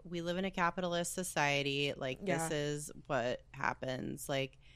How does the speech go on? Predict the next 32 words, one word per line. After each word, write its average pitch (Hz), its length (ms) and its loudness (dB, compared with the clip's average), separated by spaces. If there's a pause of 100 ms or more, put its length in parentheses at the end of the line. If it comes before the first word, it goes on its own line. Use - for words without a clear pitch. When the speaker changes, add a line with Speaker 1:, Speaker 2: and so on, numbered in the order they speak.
(300)
Speaker 1:
how 170 320 2
else 151 540 0
are 151 120 -2
people 151 340 -6
supposed 151 300 -6
to 147 80 -6
find, 156 500 -2
like, 131 280 -4
new 151 160 -2
music? 233 600 4 (380)
And 175 120 0
it's 165 120 -4
like, 165 200 2
well, 151 300 6
I 151 140 6
would 151 180 -2
steer - 240 -2
you 135 180 0
towards 135 560 -2 (340)
independent 143 640 0 (280)
blogs 139 640 2 (160)
and, 131 500 -2 (280)
Speaker 2:
Yeah. 196 260 6 (120)
Speaker 1:
you 151 220 -4
know, 107 380 0 (1040)
places 151 420 6
where 147 100 4
you 139 100 4
can 147 160 -2
listen 135 260 -2
to 131 60 0
music. 127 580 -2